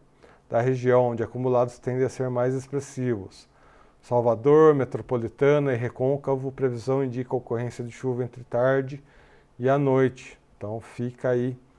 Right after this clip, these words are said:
esse ponto de atenção para a Bahia.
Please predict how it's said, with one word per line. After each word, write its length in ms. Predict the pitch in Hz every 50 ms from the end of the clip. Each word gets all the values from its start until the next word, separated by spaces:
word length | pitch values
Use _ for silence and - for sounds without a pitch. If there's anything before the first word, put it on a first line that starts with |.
| _ - _ - _ _ _ _
esse 160 | - - 120
ponto 640 | - - _ - 117 113 120 135 131 127 - 123
de 340 | 120 113 107 113 123 139 147
atenção 520 | 147 135 135 - 135 127 120 - 131 113 104
para 180 | - 117 117
a 20 | 117
Bahia. 480 | 113 120 117 120 123 143 156 151 143